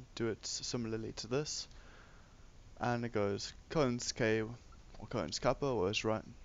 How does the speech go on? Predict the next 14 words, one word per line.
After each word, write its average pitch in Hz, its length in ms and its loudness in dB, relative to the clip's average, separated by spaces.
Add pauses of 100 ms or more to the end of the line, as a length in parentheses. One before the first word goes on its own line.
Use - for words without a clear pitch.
(200)
to - 100 -2
determine 127 420 0
if - 80 -4
there 113 120 2
was 107 180 2
agreement 131 500 2
between 107 320 -4
a 101 80 -6
student 147 340 -2
psychologist 104 720 -2
and 92 100 -8
a 101 60 -2
professional 113 560 -2
psychologist 104 720 -2